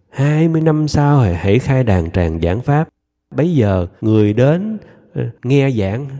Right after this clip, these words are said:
hầu như là thiếu niên mười chín, hai mươi tuổi không vậy thôi.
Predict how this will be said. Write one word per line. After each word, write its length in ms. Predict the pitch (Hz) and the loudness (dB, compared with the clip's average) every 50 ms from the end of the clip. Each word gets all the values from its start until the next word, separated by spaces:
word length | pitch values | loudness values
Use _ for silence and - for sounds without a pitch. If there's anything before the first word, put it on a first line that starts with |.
| - - | -18 -12
hầu 260 | - 113 104 95 98 | -6 -4 -2 -2 -2
như 160 | 104 113 113 | -2 -2 -2
là 100 | 110 98 | -2 0
thiếu 220 | - - 143 160 | 2 2 2 2
niên 340 | 160 147 127 123 120 117 110 101 - - - - | 2 2 0 0 0 -2 -4 -8 -12 -20 -6 -2
mười 120 | 101 92 | -2 -2
chín, 160 | - 139 147 | 0 0 0
hai 140 | 156 143 117 - | 0 0 0 -2
mươi 80 | 107 - | -2 -2
tuổi 200 | 92 92 120 143 | 0 0 0 0
không 300 | 131 131 123 113 104 98 | 0 0 0 0 0 -2
vậy 160 | 90 85 90 | -4 -4 -4
thôi. 240 | 90 117 104 87 | -2 -2 -4 -6